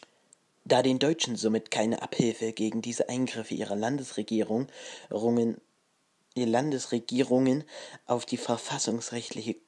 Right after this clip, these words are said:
Grundordnung möglich ist, haben alle Deutschen, nach dem Wortlaut des Grundgesetzes leider nur die Deutschen, das Recht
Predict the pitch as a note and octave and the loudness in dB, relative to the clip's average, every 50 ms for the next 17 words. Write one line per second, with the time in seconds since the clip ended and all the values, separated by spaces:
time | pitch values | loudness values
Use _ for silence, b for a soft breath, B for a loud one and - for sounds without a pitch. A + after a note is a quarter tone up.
0 | _ _ - - - - - - B2 C#3 D3+ D3+ D3+ - - - _ _ _ _ | _ _ -20 -18 -18 -8 0 2 4 4 4 2 0 -2 -8 -14 _ _ _ _
1 | _ _ _ _ - A#2 A#2 A2 - - A2 G#2+ G#2 G#2+ G#2+ - - A#2+ A#2+ C3 | _ _ _ _ 0 0 0 0 0 -2 -2 0 0 -2 -4 -6 -2 0 2 2
2 | E3 D#3+ - - - - - - A#2 A#2 - - B B B B B B B - | 0 0 -2 -6 -8 -6 -6 -8 -6 -6 -8 -8 B B B B B B B -4
3 | - - - - - - C3+ D#3+ D#3 D#3 - C3 G#2 G#2+ - - - B2+ C#3+ E3 | -4 -4 -6 -8 -4 0 4 4 4 4 4 2 2 2 2 0 0 0 0 -2
4 | - _ _ _ _ _ _ _ - G#2 A2 G2+ - - - G#2 A2 A2 G#2+ A#2 | -4 _ _ _ _ _ _ _ -6 -4 -4 -4 -4 -2 -2 -2 -2 0 2 4
5 | A#2 B2 - A#2 A#2 A2 G#2+ - - - - A#2 A#2 A#2 - - A2+ G2+ G2+ G2 | 2 4 4 2 2 2 0 -2 -8 -4 0 2 2 2 0 -4 -4 -2 0 -2
6 | - - - F2 G2 G2+ - - A2 G2 A#2+ C3+ C#3 C3 A2+ G2 - - E2 F2+ | -2 -2 -6 -6 -4 -4 -4 -4 -2 0 2 2 2 0 0 -2 -2 -2 -4 -4
7 | - - - B2+ B2+ B B B B B B B B B - G#2+ - - A#2+ A#2 | -4 -4 -4 -4 -4 B B B B B B B B B -2 0 0 2 0 0
8 | A#2 - - | 0 -2 -10